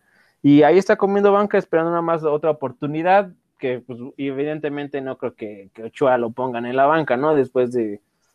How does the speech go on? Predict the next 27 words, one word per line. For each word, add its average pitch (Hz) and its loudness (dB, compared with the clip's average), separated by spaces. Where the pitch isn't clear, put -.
de 120 -4
lo 123 -4
que 127 -6
cobra 165 4
y 123 -2
de 123 -6
haberlo 123 2
traído 147 0
a, 120 -10
al - -12
fútbol 135 -6
mexicano. 160 -8
Entonces, 139 -6
ahí 151 4
está, 139 4
ah, - -4
haciendo 147 2
bien 143 0
las 135 -2
cosas. 175 -6
Una 147 -6
vez 139 -2
que 127 -6
se 123 -14
lo 117 -4
requiera, 160 -2
pues, 110 -8